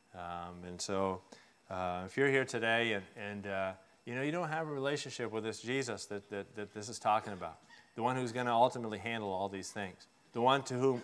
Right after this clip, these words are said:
all glory is due in the end. You know, the last point next week is gonna be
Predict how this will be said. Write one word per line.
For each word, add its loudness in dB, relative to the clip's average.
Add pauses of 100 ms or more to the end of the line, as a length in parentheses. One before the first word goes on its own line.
all 8 (480)
glory 6
is -2
due 0 (180)
in -8
the 0
end. 0 (840)
You 0
know, 10
the 10
last 12
point 4
next 2
week 4
is 0
gonna -2
be 0